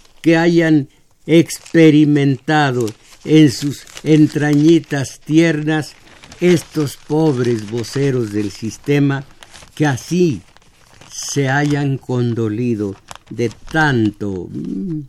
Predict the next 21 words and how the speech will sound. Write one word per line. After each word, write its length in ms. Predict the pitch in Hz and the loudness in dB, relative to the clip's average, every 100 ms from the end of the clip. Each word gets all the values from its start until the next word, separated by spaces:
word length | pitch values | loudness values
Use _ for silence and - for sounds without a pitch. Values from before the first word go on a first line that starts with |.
| - _ _ - 165 - | -18 _ _ -20 -20 -10
trabajador 840 | 143 156 135 117 120 113 123 117 107 | -4 -2 -2 -6 -6 -4 -4 -4 -8
siniestrado. 920 | - 120 110 92 - - 120 123 98 85 _ _ _ _ - | -8 -2 -2 -2 -8 -8 -4 -4 -6 -10 _ _ _ _ -4
En 260 | 127 127 | -2 0
el 220 | 120 117 | 2 0
dos 240 | 110 113 107 | 0 -4 -2
mil 320 | 120 135 127 | -2 -2 -2
diecisiete, 960 | 123 104 - 101 - 151 165 - 160 170 _ _ _ | -2 -2 -4 -12 0 0 0 0 -4 -4 _ _ _
el 180 | 135 120 | -2 -2
oficio 500 | 101 135 135 - 135 | -2 -4 -4 -4 -4
de 140 | 120 | -2
albañil, 840 | 110 110 110 110 135 156 160 165 - _ _ | -4 -4 -4 0 4 6 4 2 -6 _ _
mampostero 1200 | 123 117 117 110 107 101 - - 147 156 156 160 - | -6 -2 -2 -4 -8 -10 -8 -2 0 2 2 -2 -6
y 200 | 113 107 | -6 -6
afines 720 | 95 - 139 147 143 143 _ _ _ | -6 -4 2 2 2 -4 _ _ _
son 300 | - 135 143 | -8 -2 0
de 100 | 139 | 0
los 220 | 127 117 | -2 -6
que 120 | - 113 | -4 -4
más 320 | 110 123 110 | -2 -4 -8
registraron 920 | 113 104 107 - 117 123 127 135 123 | -10 -8 -14 -10 -8 -4 -4 -4 -6
accidentes 920 | 98 - 104 104 131 143 139 143 - | -8 -10 -8 -4 -4 -4 -4 -8 -8